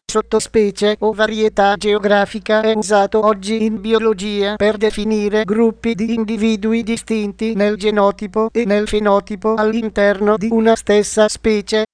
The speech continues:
che sono fecondi tra loro. Ernst Mayr,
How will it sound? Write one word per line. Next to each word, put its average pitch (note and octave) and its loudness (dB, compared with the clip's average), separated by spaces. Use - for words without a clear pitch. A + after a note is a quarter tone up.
che G#3 0
sono G#3+ 2
fecondi G#3 2
tra G3+ 2
loro. G#3 4
Ernst G3+ -4
Mayr, G#3+ -2